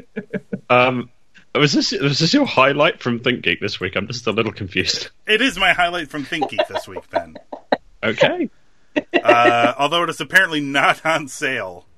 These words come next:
Speaker 2: at
Speaker 1: This,
Speaker 2: the
Speaker 1: yeah, I was about to
Speaker 2: moment.
Speaker 1: say, this is definitely not on sale. However, the
Speaker 2: This
Speaker 1: Scotty is Dead, Jim, uh, Star Trek Abbey Road exclusive T-shirt is on sale, and,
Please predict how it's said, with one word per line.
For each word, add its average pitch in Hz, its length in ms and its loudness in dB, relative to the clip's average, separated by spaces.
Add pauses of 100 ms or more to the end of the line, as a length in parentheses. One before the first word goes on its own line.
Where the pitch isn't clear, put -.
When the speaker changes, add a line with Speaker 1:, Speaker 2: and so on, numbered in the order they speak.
Speaker 2:
at 147 60 4
Speaker 1:
This, 147 180 4
Speaker 2:
the - 80 2
Speaker 1:
yeah, 147 60 6
I - 40 8
was 117 80 0
about 139 140 4
to 135 80 4
Speaker 2:
moment. 110 140 6
Speaker 1:
say, 123 40 4
this 113 100 -4
is 95 160 -4
definitely 104 360 -2
not 101 120 -4
on 98 100 -8
sale. 98 240 0 (200)
However, 143 300 4
the 123 80 2
Speaker 2:
This - 180 0
Speaker 1:
Scotty 160 360 2
is 117 140 0
Dead, 131 360 4
Jim, 98 540 -2
uh, 98 360 0
Star 110 240 2
Trek 107 160 -2
Abbey 101 220 0
Road 107 340 4
exclusive 87 560 -6
T-shirt 85 540 -2 (100)
is 90 440 4 (100)
on 78 180 -4
sale, 80 380 0 (440)
and, 85 300 0